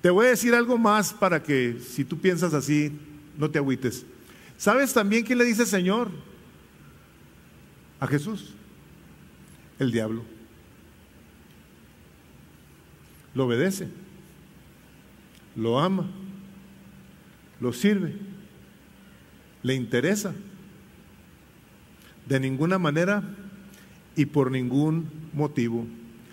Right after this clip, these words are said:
Estaban los corintios viniendo de su ignorancia y queriendo en un momento dado querer continuar, ellos dándole una,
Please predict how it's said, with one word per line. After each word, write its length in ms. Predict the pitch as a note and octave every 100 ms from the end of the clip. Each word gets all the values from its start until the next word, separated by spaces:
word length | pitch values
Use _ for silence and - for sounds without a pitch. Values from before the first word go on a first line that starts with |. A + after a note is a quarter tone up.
| - E3
Estaban 320 | D#3 G3 A3
los 180 | A3 -
corintios 920 | F#3 E3+ A3 B3+ F3 D3+ D#3+ D#3 - - - - - - - - - - - - -
viniendo 680 | E3 F3 F#3+ B3 B3 A3 F#3+
de 140 | F3+
su 160 | F#3 F3+
ignorancia 880 | F3 E3+ G3 A#3+ A3 C3+ D#3 F3 F3+ - - -
y 100 | F3+
queriendo 460 | F3 G3+ A3 A#3+ B3
en 80 |
un 100 | B3+
momento 420 | A#3+ A#3 A3+ F#3+ A3+
dado 500 | G#3+ A3+ A#3 G#3 - - - - - -
querer 320 | G3 G3+ G3+
continuar, 840 | A#3+ G3 G#3 G3 G3 G3 F#3 D3 A2+ - - - - - - - -
ellos 460 | F#3 G#3+ G#3+ A#3 F3+
dándole 360 | G#3+ G#3+ A3
una, 200 | A3 A3+